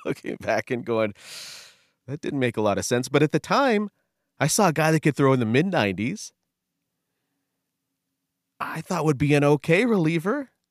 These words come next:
for this team for a couple years at least. And in seeing him, I didn't see anything that was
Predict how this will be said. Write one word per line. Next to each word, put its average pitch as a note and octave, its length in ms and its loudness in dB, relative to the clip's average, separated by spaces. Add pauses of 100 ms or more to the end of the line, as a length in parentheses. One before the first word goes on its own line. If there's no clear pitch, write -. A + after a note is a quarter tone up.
(100)
for C#3+ 120 0
this D#3+ 200 -2
team F3+ 200 2
for D#3+ 160 0
a D3 60 2
couple C#3 300 0
years G#2+ 320 0
at A#2 80 -2
least. G#2 420 -6 (1400)
And C3+ 140 0
in C#3+ 160 0
seeing B3+ 340 -4
him, F#3 260 -2
I E3 80 0
didn't D3+ 200 -2
see D3 140 -2
anything C#3 300 0
that A#2 120 0
was F#2+ 400 -4